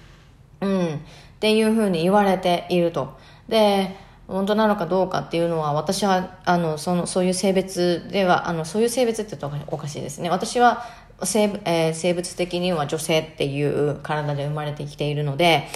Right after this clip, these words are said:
ちょっとあの、男性とかっていう、男性のあの、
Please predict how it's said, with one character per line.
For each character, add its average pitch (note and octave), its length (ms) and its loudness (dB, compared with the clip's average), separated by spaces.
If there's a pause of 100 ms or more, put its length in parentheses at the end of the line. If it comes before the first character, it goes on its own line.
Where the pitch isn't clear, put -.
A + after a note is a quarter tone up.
(220)
ち - 60 -4
ょ G#3 40 0
っ - 20 0
と E3 160 2
あ D3+ 100 2
の、 C#3+ 300 -4 (200)
男 G3+ 240 6
性 G3 220 2
と D#3+ 100 -4
か D3 100 -4
っ - 80 -8
て C#3+ 100 -8
い C#3+ 160 -4
う、 D3+ 340 0 (1400)
男 G3 240 6
性 G3+ 160 2
の F#3+ 160 2
あ E3+ 60 0
の、 D#3+ 320 -2